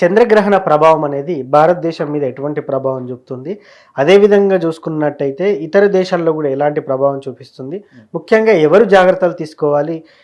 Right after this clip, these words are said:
Speaker 1: ఇది చంద్రగ్రహణం అంటే రాత్రి వేళలో వస్తుంది కాబట్టి
Speaker 2: అవును.
Speaker 1: నిజంగానే జాగ్రత్తలు తీసుకోవాలా, అవసరం లేదా?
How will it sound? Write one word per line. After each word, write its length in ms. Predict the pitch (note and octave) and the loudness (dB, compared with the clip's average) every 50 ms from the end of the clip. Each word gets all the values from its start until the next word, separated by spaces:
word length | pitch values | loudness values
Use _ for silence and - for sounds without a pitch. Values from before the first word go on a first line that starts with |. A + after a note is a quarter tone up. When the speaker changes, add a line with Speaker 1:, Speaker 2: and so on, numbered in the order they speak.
| _ _ - | _ _ -10
Speaker 1:
ఇది 460 | D3+ D#3+ E3+ E3+ D3+ C#3 B2 A#2 A#2+ - - | -6 -2 0 0 0 -2 -4 -8 -12 -12 -8
చంద్రగ్రహణం 540 | C#3 C#3+ E3 E3 F3 F3 E3 E3+ F3 E3+ E3+ | -6 -4 -2 0 2 2 4 4 2 0 0
అంటే 160 | E3 D#3 F#3+ | 0 0 2
రాత్రి 340 | F#3 D#3 D3 D3 D3 D#3+ E3 | 4 4 4 4 2 -2 -2
వేళలో 300 | D#3+ E3 E3+ E3 D#3 D3+ | 0 0 2 2 2 0
వస్తుంది 280 | D3 - - D#3 D3+ C#3 | -2 -4 -8 -12 -10 -6
కాబట్టి 340 | - C#3 C#3 D3+ G3+ A3 G#3+ | -6 -6 -6 -6 -6 -4 -4
Speaker 2:
అవును. 100 | E3+ D3 | -4 -2
Speaker 1:
నిజంగానే 380 | C#3 E3+ F3+ F#3+ G3+ G3 F3+ | -2 -2 -2 0 0 -2 -2
జాగ్రత్తలు 420 | C#3+ D3 C#3+ D3 D3+ D3+ E3+ E3 D3+ | 0 0 0 0 -2 -2 -4 -6 -6
తీసుకోవాలా, 580 | - D3+ D3 D3 - D#3 D3+ D3 D3+ D#3+ D#3 | -6 -10 -10 -10 -10 -6 -4 -2 -2 -2 -2
అవసరం 400 | C#3 C#3 C#3 - D#3 D#3 D3+ C#3 | -2 -4 -4 -6 -8 -8 -8 -6
లేదా? 300 | C3+ C#3 C#3 C#3+ F3+ A3 | -6 -8 -8 -8 -10 -12